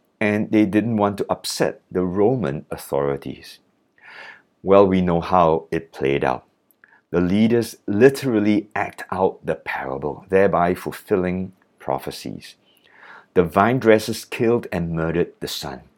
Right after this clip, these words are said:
The religious leaders will deliver Jesus to the Roman authorities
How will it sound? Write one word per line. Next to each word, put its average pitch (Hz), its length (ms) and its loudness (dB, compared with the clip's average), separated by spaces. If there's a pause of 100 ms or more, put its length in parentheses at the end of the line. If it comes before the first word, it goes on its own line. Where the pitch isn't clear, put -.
(720)
The 87 100 0
religious 87 540 2
leaders 120 460 2
will 82 240 4
deliver 71 720 2 (400)
Jesus 113 560 0
to 147 340 4
the 85 140 2
Roman 131 320 4
authorities 87 840 0